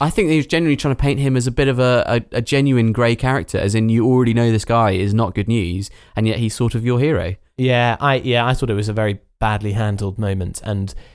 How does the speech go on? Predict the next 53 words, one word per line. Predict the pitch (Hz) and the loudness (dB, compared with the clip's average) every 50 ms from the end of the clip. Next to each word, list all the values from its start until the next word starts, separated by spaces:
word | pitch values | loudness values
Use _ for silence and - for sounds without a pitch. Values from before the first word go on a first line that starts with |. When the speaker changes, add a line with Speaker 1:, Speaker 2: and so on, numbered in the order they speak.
| _ - | _ -10
Speaker 2:
it, | - 120 117 - | -8 -6 -6 -4
it | - 113 113 | -4 -4 -4
was | 110 - | -2 -2
exactly | 127 117 - - 135 135 - 135 | -2 -2 -2 -4 -4 -4 -4 -4
the | 120 | -4
sort | - - 120 110 | -2 -2 -2 -2
of | 107 | -2
thing | - - 110 104 98 98 98 - | -4 -4 -4 -2 -4 -4 -6 -6
that | 107 110 101 | -4 -4 -4
required | 107 110 - - 120 113 104 104 101 - - | -4 -6 -4 -2 -2 0 0 0 -2 -4 -6
a | 107 | -8
specific | - - - - 104 - - 123 107 - 110 87 - | -8 -8 -6 -4 -4 -2 -2 -2 -4 -4 -8 -10 -10
callback | - - 113 107 98 92 90 85 80 85 - - | -10 -8 -6 -6 -4 -6 -8 -8 -10 -14 -14 -12
if | - 117 | -10 -6
they | 104 113 | -4 -4
were | 104 104 | -2 -2
going | 110 104 | -4 -4
to | 98 110 | -4 -4
use | 107 101 110 110 107 98 - | -4 -2 -2 -2 -2 -2 -4
it | 98 - | -6 -6
as | 107 - | -6 -8
a | 104 | -6
part | - - 104 95 - - | -4 -4 -4 -4 -4 -8
of | 95 | -10
character | - - 95 92 - - 101 | -8 -8 -8 -8 -8 -8 -10
development. | 101 98 95 95 95 76 98 101 123 | -8 -6 -6 -6 -6 -6 -6 -2 0
Speaker 1:
I | 123 127 | 0 0
don't | 123 - 185 190 185 | 0 0 0 2 2
know | 175 175 | 0 0
why | 160 160 160 147 131 123 | 2 2 2 2 2 2
they | 123 | 0
didn't | 117 127 127 117 117 | 0 0 0 0 0
use | 120 117 110 | 0 0 2
an | 117 | 2
alien | 120 120 120 113 98 90 87 90 | 2 2 2 2 2 0 0 -2
for | - - | -2 -2
that | 101 92 - - | -2 -2 -2 -4
guy | - 90 87 87 | -4 -4 -2 -2
instead | 87 87 - - - 104 98 | -4 -4 -4 -2 -2 0 0
of, | 98 90 90 98 95 | 0 -2 -4 -4 -4
uh, | 87 90 92 92 90 87 90 90 92 - - _ _ _ _ _ _ _ _ | -2 0 0 0 0 0 0 -2 -4 -6 -12 _ _ _ _ _ _ _ _
instead | 98 95 87 90 - - 110 104 | -2 -2 -2 -2 -2 -2 0 0
of | 95 | 0
a | 95 95 | 0 -2
rubbish | 95 101 104 98 87 92 92 - | 0 0 0 0 0 -2 -4 -4
English | - 98 95 95 90 - | -4 -2 -2 -2 -2 -2
actor. | 95 - - - - 87 87 87 - _ _ _ _ | -4 -6 -4 -4 -4 -2 -2 -4 -6 _ _ _ _
Speaker 2:
Yeah, | 139 131 127 123 123 | 0 2 2 2 2
I | 123 | 2
know | 123 127 | 2 2
what | 123 | 0
you | 120 120 | 0 0
mean. | 123 120 117 110 | 0 0 0 -2